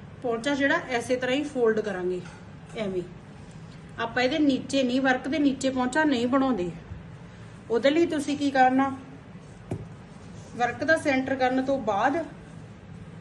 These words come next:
ਇੱਥੋਂ ਤੁਸੀਂ ਲਗਾਉਣਾ ਹੁੰਦਾ, ਦੇਖੋ ਜਿੱਥੇ ਆਪਣਾ ਵਰਕ ਸ਼ੁਰੂ ਹੋ ਰਿਹਾ ਹੈਗਾ,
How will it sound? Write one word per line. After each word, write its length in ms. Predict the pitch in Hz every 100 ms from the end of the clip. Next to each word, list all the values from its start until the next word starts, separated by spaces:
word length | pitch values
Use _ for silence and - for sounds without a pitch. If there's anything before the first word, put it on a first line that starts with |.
| - - -
ਇੱਥੋਂ 280 | 240 240 277
ਤੁਸੀਂ 300 | 277 262 277
ਲਗਾਉਣਾ 300 | 262 254 254
ਹੁੰਦਾ, 240 | 269 269 302
ਦੇਖੋ 260 | 254 254
ਜਿੱਥੇ 300 | 247 254 262
ਆਪਣਾ 220 | 262 262 262
ਵਰਕ 260 | 240 240
ਸ਼ੁਰੂ 380 | 294 254 240 285
ਹੋ 100 | 254
ਰਿਹਾ 140 | 226 240
ਹੈਗਾ, 180 | 220